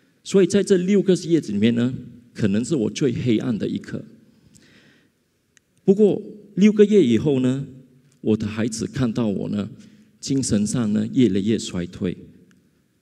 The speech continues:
所以他问我三句东西：“爸爸，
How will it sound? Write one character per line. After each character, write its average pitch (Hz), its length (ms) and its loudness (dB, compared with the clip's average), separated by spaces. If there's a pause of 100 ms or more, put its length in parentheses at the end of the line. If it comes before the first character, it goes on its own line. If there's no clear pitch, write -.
(180)
所 139 240 -4
以 - 20 0
他 113 200 -2
问 123 240 0
我 90 120 -4
三 101 320 -4
句 104 180 -6
东 95 220 -8
西 98 280 -8 (840)
：“爸 98 120 -4
爸， 104 380 -4